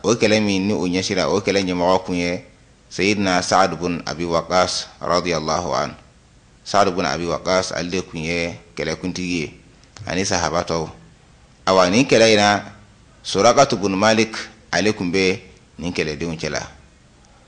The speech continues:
Kɛlɛ in kɛra, Alahu Taala ye se d'u ma, ka se d'u ma. Ayiwa, f'a taara se yɔrɔ la, masakɛ, masakɛba yɛrɛ.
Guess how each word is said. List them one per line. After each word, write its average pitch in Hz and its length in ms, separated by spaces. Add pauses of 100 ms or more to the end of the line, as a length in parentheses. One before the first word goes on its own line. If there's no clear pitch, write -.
(420)
Kɛlɛ 139 240
in 151 60
kɛra, 117 440
Alahu 131 260
Taala 113 260
ye 107 180
se 127 280
d'u 104 180
ma, 92 180 (320)
ka 90 140
se 127 220
d'u 98 180
ma. 85 360 (720)
Ayiwa, 101 300
f'a 147 160
taara 123 260
se 123 120
yɔrɔ 123 160
la, 117 240
masakɛ, 113 580
masakɛba 117 600
yɛrɛ. 113 400